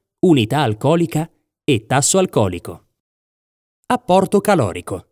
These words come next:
Deve tenere conto della presenza dell'alcol etilico, la cui quantità deve essere espressa in grammi per mezzo della formula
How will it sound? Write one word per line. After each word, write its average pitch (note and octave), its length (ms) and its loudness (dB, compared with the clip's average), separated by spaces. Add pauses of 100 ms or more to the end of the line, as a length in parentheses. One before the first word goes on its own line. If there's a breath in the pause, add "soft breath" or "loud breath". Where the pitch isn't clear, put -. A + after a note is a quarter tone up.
(760)
Deve G3+ 300 2
tenere D3+ 340 2
conto C3 320 0
della A#2 220 2
presenza B2 500 0
dell'alcol G#2+ 580 -2
etilico, A#2 600 -4 (220)
la G2+ 180 -2
cui E3+ 240 4
quantità D#3 760 -2
deve B3 240 0
essere A3 300 2
espressa F3+ 480 0
in B2 120 0
grammi F3 420 2
per C#3+ 160 0
mezzo D#3+ 340 0
della C#3+ 200 0
formula G#2+ 580 0